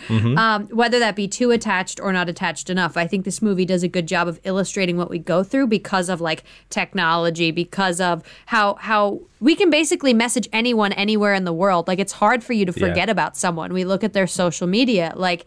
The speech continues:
Speaker 1: Yep.
Speaker 2: it, it's, it's hard. So I think you're right. But
Speaker 1: Cool.
Speaker 2: did you have anything else to comment on?
Speaker 1: No, I
Speaker 2: Okay.
Speaker 1: think we're good.
Speaker 2: So next question, and throwing in some lingo here.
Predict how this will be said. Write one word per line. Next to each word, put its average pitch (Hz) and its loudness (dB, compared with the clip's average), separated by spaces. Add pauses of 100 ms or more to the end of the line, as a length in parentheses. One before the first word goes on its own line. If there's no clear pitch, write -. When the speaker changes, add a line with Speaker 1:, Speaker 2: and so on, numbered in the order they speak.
Speaker 1:
Yep. 104 -2 (840)
Speaker 2:
it, 233 2
it's, - -2 (340)
it's 226 0
hard. 214 0 (120)
So 240 0
I 240 2
think 277 -2
you're 254 4
right. 165 -2 (1300)
But 170 0
Speaker 1:
Cool. 107 0
Speaker 2:
did 226 2
you 254 4
have 240 2
anything 240 0
else 214 0
to 214 2
comment 208 -2
on? 214 0
Speaker 1:
No, 220 0 (300)
I 101 -2
Speaker 2:
Okay. 98 0
Speaker 1:
think 104 -12
we're 104 -10
good. 104 -6 (540)
Speaker 2:
So 254 4
next 254 -2
question, 254 0
and 196 2
throwing 196 2
in 202 2
some 214 4
lingo 202 4
here. 208 2